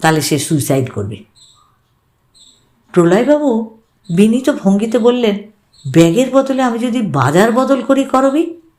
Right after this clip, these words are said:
"বাজার বদল মানে?" "মানে এমন কোনো বাজারে গেলাম যে দিকটায় এয়ারপোর্ট যাওয়ার পথ পড়ে না, ধরো স্টেশনের দিকে। সুমির শ্বশুরমশাই তো প্লেনে ছাড়া যাতায়াত করেন না।"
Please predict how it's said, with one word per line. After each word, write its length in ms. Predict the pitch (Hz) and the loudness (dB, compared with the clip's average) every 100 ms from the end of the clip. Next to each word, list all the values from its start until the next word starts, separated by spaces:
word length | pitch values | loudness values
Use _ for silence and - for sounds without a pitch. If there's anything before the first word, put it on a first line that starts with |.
| _ _ _ _ _ _ _ | _ _ _ _ _ _ _
"বাজার 380 | 143 165 165 254 | 0 2 2 0
বদল 360 | 277 349 440 294 113 - _ _ _ 254 | 2 2 2 -2 -6 -16 _ _ _ -2
মানে?" 200 | 330 466 - _ _ _ _ _ _ _ _ - | 0 -2 -8 _ _ _ _ _ _ _ _ -2
"মানে 380 | 262 302 311 - | 2 2 0 -4
এমন 340 | 175 190 254 269 | 0 2 0 0
কোনো 280 | 285 277 | 0 2
বাজারে 420 | 240 240 240 254 240 | 2 2 2 0 4
গেলাম 500 | 240 277 214 190 196 _ _ - | 4 4 2 -2 -8 _ _ 0
যে 160 | 214 | 2
দিকটায় 380 | 220 247 - 233 | 2 -2 0 2
এয়ারপোর্ট 500 | 220 190 202 196 233 | 4 2 0 -2 -2
যাওয়ার 240 | 190 220 214 214 | 2 0 0 0
পথ 160 | 208 - | -2 0
পড়ে 200 | 208 208 | 0 0
না, 300 | 208 208 - _ _ _ _ _ 196 | -2 -4 -12 _ _ _ _ _ 0
ধরো 260 | 233 247 | 2 0
স্টেশনের 640 | 233 - 160 - 214 240 214 | -4 0 0 2 0 0 0
দিকে। 420 | 233 247 247 - _ _ _ _ _ _ | -2 -2 -4 -8 _ _ _ _ _ _
সুমির 400 | - - 214 220 | -6 2 4 4
শ্বশুরমশাই 800 | 220 208 196 233 214 214 208 208 | 2 -2 -2 -4 -2 -2 0 0
তো 140 | 208 | 0
প্লেনে 360 | 190 180 170 202 | 2 2 2 0
ছাড়া 260 | 208 196 175 | 0 -2 0
যাতায়াত 480 | 151 131 139 220 | -2 -2 -4 -4
করেন 300 | - 156 143 | -2 -2 -2
না।" 580 | 143 147 175 214 131 - | -4 0 0 2 -2 -8